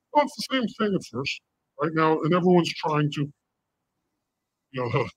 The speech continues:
the project promoters are trying to replicate and short-circuit the pathway of CryptoPunks and make the same thing happen. But then, I think this is where some of the mismatch happens, where a lot of people,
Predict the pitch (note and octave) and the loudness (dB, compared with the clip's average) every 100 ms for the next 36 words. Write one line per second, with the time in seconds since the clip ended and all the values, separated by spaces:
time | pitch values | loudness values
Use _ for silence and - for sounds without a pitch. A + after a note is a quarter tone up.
0 | _ C3 B2+ - _ D#3+ E3+ E3 C3+ D3 | _ -8 -8 -8 _ 2 2 0 0 2
1 | D3 B2+ B2 - C3+ B2 C3+ - - B2 | 2 0 -4 -2 -2 0 -2 -4 -10 -8
2 | A#2 - _ _ _ D3+ D3 - D3 - | -8 -10 _ _ _ -6 -4 0 0 0
3 | - E3+ - A#2+ _ A#2+ A2+ - _ _ | 0 -2 -4 -10 _ -4 -4 -8 _ _
4 | _ _ _ _ D3 D3 - B2 A#2 - | _ _ _ _ -4 -4 -4 -4 -4 -8
5 | D3+ - - G2+ - _ _ _ D3+ D#3 | -10 -10 -14 -18 -20 _ _ _ -2 -2
6 | - D3 D#3 D3+ C#3+ C3+ B2 B2+ A#2+ A2+ | -4 -2 0 0 -2 -8 -6 -6 -6 -10
7 | - - - _ B4+ A#4+ - - _ _ | -18 -18 -18 _ -6 -4 -4 -8 _ _
8 | _ _ _ _ _ _ _ F3+ F#3+ G#3 | _ _ _ _ _ _ _ 0 2 4
9 | F3 G#3 F#3+ F3+ - E3 D3 - D#3+ C#3 | 4 0 0 -4 -2 -2 0 -4 -4 0
10 | F3 F#3+ C3+ - G#2+ G2 _ _ _ G2 | 0 0 -4 -6 -8 -14 _ _ _ -20
11 | _ _ _ _ - G#2+ _ _ _ _ | _ _ _ _ -12 -12 _ _ _ _
12 | B2 C3 C#3+ C#3+ - - B2+ - B2 | -4 0 0 -2 -8 -12 -12 -8 -10